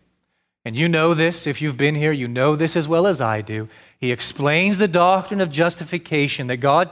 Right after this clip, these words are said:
justifies us. God changes that verdict from guilty to innocent and changes that sentence from death to life.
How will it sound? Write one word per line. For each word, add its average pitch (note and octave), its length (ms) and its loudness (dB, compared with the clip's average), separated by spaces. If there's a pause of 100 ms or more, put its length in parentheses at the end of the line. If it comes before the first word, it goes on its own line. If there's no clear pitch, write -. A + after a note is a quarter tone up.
(180)
justifies F3 800 0
us. C3 460 -2 (640)
God D3+ 280 2
changes G3 640 2
that G#3 260 0
verdict D3+ 560 2
from C3+ 300 -4
guilty F#3+ 420 0
to A#3+ 220 -4
innocent D3 580 -4 (480)
and D#3 180 0
changes F#3+ 560 0
that G#3 220 0
sentence F3 720 -4
from C3+ 320 -6
death D#3+ 440 0
to B3 120 0
life. C#3+ 420 2